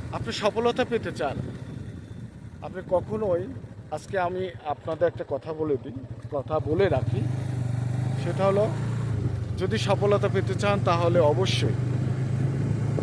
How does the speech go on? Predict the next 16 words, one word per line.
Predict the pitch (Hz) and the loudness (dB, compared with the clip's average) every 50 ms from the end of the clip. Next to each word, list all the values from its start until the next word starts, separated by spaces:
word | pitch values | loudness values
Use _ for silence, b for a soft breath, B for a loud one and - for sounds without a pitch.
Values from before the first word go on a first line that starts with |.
| - - - - - - - - - - - - - - - - - 196 - - | 2 2 4 4 4 4 4 2 2 0 0 0 0 2 2 4 4 4 6 8
ফলো | - 202 220 233 233 - | 8 10 10 10 8 8
দিয়ে | 233 226 - - | 8 6 6 6
ফলো | 214 214 214 208 208 202 - - - - - - - - - - - - - - | 6 6 8 8 6 6 4 2 2 2 2 2 2 2 2 2 2 2 2 4
তুলে | - 466 453 466 - - | 4 6 6 6 8 6
নেবেন | - - 190 - - - | 6 6 4 4 4 2
না। | - - - - - - - - - - - - - - - - - - - - - - - - | 2 2 2 4 4 4 4 4 4 4 2 2 2 2 2 2 4 4 4 4 4 4 4 4
সে | - 226 220 226 | 4 6 6 6
যদি | 247 240 247 240 | 6 8 8 6
আপনাকে | 226 - 240 240 226 - 247 240 240 - - - - - - - - - - - - - - - - - - - - - - - - - - 180 | 8 6 6 6 6 8 8 10 10 8 6 6 4 4 4 4 4 4 4 4 4 4 4 2 2 2 0 0 2 2 2 2 4 4 6 6
কমেন্ট | 180 190 202 214 - - - 202 - 151 | 8 8 8 6 4 4 4 4 6 6
নাও | 156 170 185 208 202 208 | 8 8 8 8 6 6
করে | 202 196 196 190 - | 6 6 6 6 8
যায়, | 202 214 208 185 | 8 10 10 8
আপনাকে | - 165 165 - 208 202 196 170 | 8 4 2 2 2 2 2 2
ভালোবাসা | 160 156 165 165 175 175 - - 151 | 2 4 4 4 4 4 4 2 0
নাও | - - 170 190 220 | 2 4 6 6 6